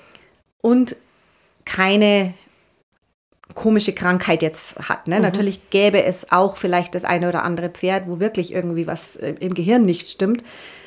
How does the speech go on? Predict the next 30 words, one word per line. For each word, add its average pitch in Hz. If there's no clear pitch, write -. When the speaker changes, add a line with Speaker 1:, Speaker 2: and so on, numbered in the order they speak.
Speaker 1:
Ähm, 175
aber 180
das 170
ist -
eigentlich 160
wirklich 180
sehr, 160
sehr 156
selten. 143
Also 165
wenn, 226
Speaker 2:
Okay. 208
Speaker 1:
dann, -
dann 180
entstehen 196
solche, 185
ähm, 170
in 190
Anführungsstrichen 196
aggressiven 214
Pferde 175
wirklich 180
durch 175
falsche 160
Haltung 185
oder 175
Speaker 2:
Mhm. 180
Speaker 1:
falschen 175
Umgang. 202
Speaker 2:
Mhm. 185